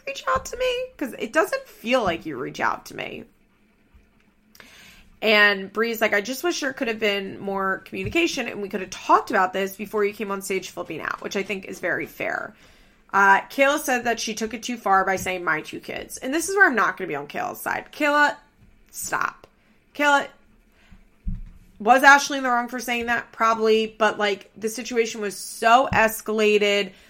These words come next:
Like, be the bigger person here and just, like, move on from it. Like,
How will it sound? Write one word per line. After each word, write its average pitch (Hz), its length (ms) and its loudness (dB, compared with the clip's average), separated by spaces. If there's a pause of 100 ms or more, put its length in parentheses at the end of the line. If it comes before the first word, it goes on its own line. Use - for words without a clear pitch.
(140)
Like, 190 400 -4 (1300)
be 277 200 4
the 311 80 0
bigger 254 280 -2
person 208 400 -2
here 277 460 -6 (160)
and 226 260 0
just, 208 300 -2
like, 196 160 -4
move 196 240 -2
on - 260 -4
from - 180 -10
it. - 220 -14
Like, 208 300 0